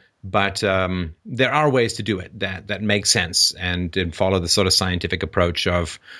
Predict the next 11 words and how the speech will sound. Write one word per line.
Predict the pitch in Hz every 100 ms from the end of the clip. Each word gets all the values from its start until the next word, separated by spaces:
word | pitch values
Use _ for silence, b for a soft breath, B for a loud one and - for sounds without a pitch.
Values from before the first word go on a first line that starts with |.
| B -
um, | 85 82 82
the | 85
senses | - 92 - 85
are | 85
valid | 87 85 85 82
in | 85 85
general, | 85 87 85 87
at | 117
least | 131 -
in | 110
combination. | 90 95 87 85 87 90 87